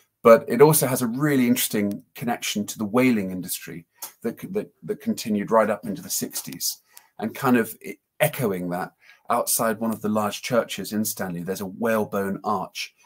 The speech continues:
made of three jawbones of these great whales.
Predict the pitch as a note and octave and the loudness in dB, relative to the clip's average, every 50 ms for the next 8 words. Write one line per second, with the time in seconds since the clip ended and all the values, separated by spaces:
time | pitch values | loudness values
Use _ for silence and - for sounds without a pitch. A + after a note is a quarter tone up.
0 | _ _ _ - G3 - G#2+ G3 G#3 G#3 - - - C3 A#2+ A2+ G#2+ A2 - - | _ _ _ -8 -6 -4 -2 -2 -4 -4 -6 -6 -4 -2 -2 -2 -2 -4 -4 -2
1 | D3+ D3+ C#3 B2+ B2 B2 - G#2 F2+ F2 F2 F2 F2+ - - - - - - - | 0 0 2 2 0 0 -2 -2 -2 -2 -6 -8 -8 -8 -8 -8 -8 -10 -8 -8
2 | G#2 F#2+ - - - A#2 A2+ A#2 A#2+ A2+ - - - G#2+ G#2 F#2+ F2 E2+ E2+ - | -8 -8 -10 -10 -10 -6 -2 -2 0 -2 -2 -4 -4 -4 -2 -2 -4 -6 -6 -8
3 | - - | -8 -8